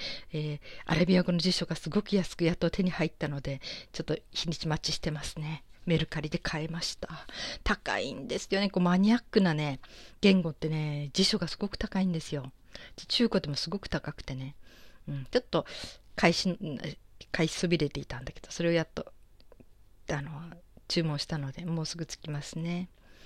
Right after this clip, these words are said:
えー、そんなんで、えー、木曜日はこう、東洋アジア系の言語のついてなんかね、その話題があったらいいかな。そっちの方に興味のある人はちょっと聞いてもらえるかなって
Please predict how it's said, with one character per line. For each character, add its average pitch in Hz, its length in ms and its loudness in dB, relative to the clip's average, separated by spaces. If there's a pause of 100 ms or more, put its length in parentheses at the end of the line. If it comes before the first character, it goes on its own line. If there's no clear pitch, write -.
(760)
え 147 140 -8
ー、 - 20 -10
そ 151 140 -12
ん 156 60 -6
な 151 100 -2
ん 143 100 -6
で、 143 220 -4 (340)
え 139 640 -10
ー、 180 40 4
木 165 260 4
曜 170 140 6
日 151 80 0
は 147 60 2
こ - 140 -8
う、 - 100 -10
東 175 280 4
洋 170 260 2 (200)
ア - 140 2
ジ 160 200 4
ア - 120 0 (400)
系 170 220 4
の 262 260 2 (360)
言 156 180 4
語 151 240 -8 (800)
の 160 140 -2
つ - 180 -6
い 151 80 -4
て 143 160 0
な 143 80 -2
ん 139 60 -6
か - 160 -8
ね、 226 240 0 (180)
そ - 140 -10
の 156 80 0
話 151 140 0
題 143 180 -4
が - 320 -8
あ - 80 -10
っ - 140 -10
た - 80 -6
ら 139 80 -8
い 156 60 -4
い - 40 -6
か - 160 -6
な。 233 220 2
そ 226 60 2
っ 170 40 -2 (160)
ち - 120 -4
の 220 80 4
方 190 40 4
に 170 80 0
興 175 160 0
味 160 80 -2
の 156 80 0
あ 151 60 -2
る 151 60 -8
人 - 200 -10
は 156 100 -6
ち - 120 -10
ょ - 20 -4
っ - 80 -10
と 143 100 -10 (500)
聞 175 120 -2
い 160 60 -2
て 151 80 -4
も 147 120 -4
ら 147 140 -2
え 139 60 -4
る - 80 -8
か 190 160 -6
な 220 340 2
っ - 40 -6 (200)
て - 160 -14